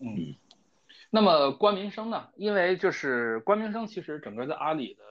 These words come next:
Speaker 1: 早期阶段都扮演了很重要的角色，包括创办铁军啊，然后去把阿里价值观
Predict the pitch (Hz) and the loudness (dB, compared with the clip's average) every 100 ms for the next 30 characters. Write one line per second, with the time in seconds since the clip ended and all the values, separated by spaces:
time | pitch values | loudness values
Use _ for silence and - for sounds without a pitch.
0 | 107 - 104 - 156 139 120 120 - - | -8 -6 -6 -2 -2 0 -4 -4 -12 -20
1 | _ 123 120 147 113 113 - 98 - 190 | _ -6 -2 -4 -4 -8 -18 -4 2 2
2 | 110 95 95 104 - _ _ _ _ 160 | 0 -10 -12 -12 -12 _ _ _ _ 2
3 | 160 165 139 123 - 208 175 151 123 - | 4 4 4 2 4 4 4 2 0 -6
4 | - 120 123 123 123 113 107 107 110 131 | -6 -4 -4 -4 -6 -4 -2 0 0 2
5 | 139 123 117 - 131 123 117 110 101 101 | 4 4 2 -2 -2 0 0 0 0 0
6 | - 147 131 113 131 127 127 151 151 151 | 2 2 2 0 0 0 2 2 2 -2